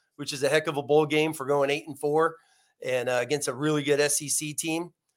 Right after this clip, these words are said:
And we'll see what happens. And, um, you know, I was just looking at numbers, comparing him, Brady Quinn, second year, all these quarter-, you know, when I say second year, 'cause Drew Pyne redshirted,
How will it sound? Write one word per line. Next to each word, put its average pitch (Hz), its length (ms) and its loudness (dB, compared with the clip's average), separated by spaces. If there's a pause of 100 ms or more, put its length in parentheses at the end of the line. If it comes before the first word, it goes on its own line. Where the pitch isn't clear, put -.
(320)
And 139 80 -10
we'll 156 120 0
see 202 160 -2
what 190 120 2
happens. 165 640 0
And, 120 160 -10
um, 110 280 -6 (360)
you 120 120 -10
know, 123 120 -2
I 147 80 6
was 160 100 -2
just 151 120 -8
looking 170 240 2
at 143 160 2
numbers, 160 500 4
comparing 151 440 2
him, 160 520 6
Brady 156 300 -4
Quinn, 165 480 0
second 156 460 -2
year, 160 360 -2 (260)
all 170 140 8
these 220 220 -2
quarter-, 202 240 2
you 160 60 4
know, 156 40 4
when 165 100 8
I 180 40 6
say 175 160 -4
second 147 320 0
year, 147 120 2
'cause 131 180 -10
Drew 139 160 -8
Pyne 131 280 0
redshirted, 117 560 -6